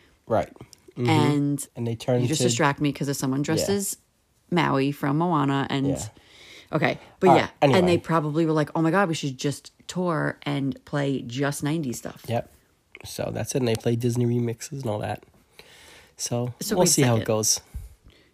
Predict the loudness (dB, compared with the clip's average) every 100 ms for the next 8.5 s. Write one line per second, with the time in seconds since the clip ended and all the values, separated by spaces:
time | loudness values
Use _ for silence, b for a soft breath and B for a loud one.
0 | _ -4 -2 0 -2 -2 -2 -4 -8 -10
1 | _ -10 -10 -10 _ _ _ _ _ -8
2 | -8 _ _ -20 -12 -6 -4 -4 -4 -10
3 | B -6 -2 0 0 0 -6 -8 -8 -10
4 | -10 -14 B B B _ _ _ 0 2
5 | 2 0 -6 _ 0 4 4 2 0 -2
6 | -4 -2 -2 -2 -4 -4 -6 -6 -6 -6
7 | 0 2 2 0 -4 -8 -8 -6 -4 -4
8 | -6 -6 -6 -8